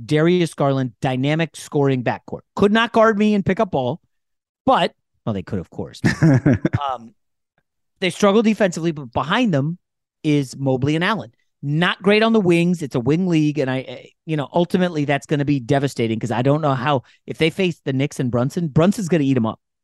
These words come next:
Speaker 1: I mean, they're gonna get theirs, but I just, th-, not having a wing, this kid Okoro, you know, out of Auburn, doesn't look like he's the guy. Uh, ultimately, there's not a lot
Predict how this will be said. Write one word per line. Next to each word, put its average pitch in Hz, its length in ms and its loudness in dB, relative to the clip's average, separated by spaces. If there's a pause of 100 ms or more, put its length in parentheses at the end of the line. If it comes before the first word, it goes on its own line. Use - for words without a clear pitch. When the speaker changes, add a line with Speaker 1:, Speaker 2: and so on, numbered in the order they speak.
(520)
Speaker 1:
I 135 40 -14
mean, 120 360 -4 (200)
they're 180 120 2
gonna 143 160 0
get 120 180 -2
theirs, 175 360 2
but - 200 -6
I 156 120 -2
just, 160 220 -6 (760)
th-, - 180 -12
not 202 360 -2
having 196 480 -4
a 160 60 2
wing, 147 400 0
this 156 180 -8
kid 196 200 -4
Okoro, 160 800 2
you 165 80 -4
know, 156 300 -4
out 143 160 -4
of - 80 -4
Auburn, 160 420 2
doesn't 143 340 -4
look 135 400 -2
like 170 160 0
he's 165 200 -4
the 160 80 0
guy. 147 480 0 (800)
Uh, 190 100 -8 (360)
ultimately, 185 560 4
there's 156 300 0
not 175 340 0
a 240 40 0
lot 175 260 0